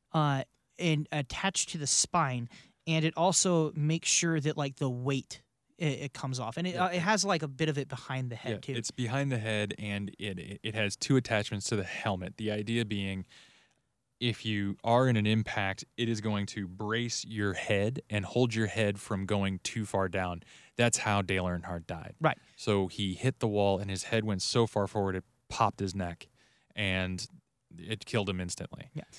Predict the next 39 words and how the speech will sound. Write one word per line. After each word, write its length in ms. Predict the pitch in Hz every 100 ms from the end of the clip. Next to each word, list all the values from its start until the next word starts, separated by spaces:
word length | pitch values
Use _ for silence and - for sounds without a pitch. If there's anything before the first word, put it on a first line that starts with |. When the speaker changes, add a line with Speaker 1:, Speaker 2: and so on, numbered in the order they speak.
| - -
Speaker 2:
Um, 460 | 98 90 85 82 -
Speaker 1:
But 120 | 185
Speaker 2:
and 320 | 101 95 92 -
so 160 | - 113
this 240 | 107 110
device 460 | - 92 104 101 -
is 100 | 92
to 120 | - 95
not 300 | 95 92 90
allow 220 | 92 87
your 160 | 90 87
head 200 | 95 90
to 40 |
go 160 | 90 87
that 140 | 87
Speaker 1:
Mm-hmm. 80 | 87
Speaker 2:
far. 260 | 139 - - _ - _ -
Speaker 1:
And, 220 | 202 196
and 200 | 202 196 - -
in 420 | 226 262 262 254 - _
that, 580 | 165 131 175 170 - - - _ _ _ _ -
i-, 240 | 233 - - _ _ -
in 200 | 247 277
that 200 | 262 196
time, 340 | - 190 143
nascar 400 | 139 156 - 175
did 80 | 151
not 140 | 160 160
require 640 | 147 - - 220 190 147
all 120 | 127
drivers. 480 | 120 113 113 123 117
It 100 | 156
was 160 | 160 156
around, 480 | 139 170 160 170
and 100 | 170
many 220 | 151 185 165
nascar 420 | 160 - 160 143
drivers 440 | 143 135 127 -
wo-, 280 | 131 135 156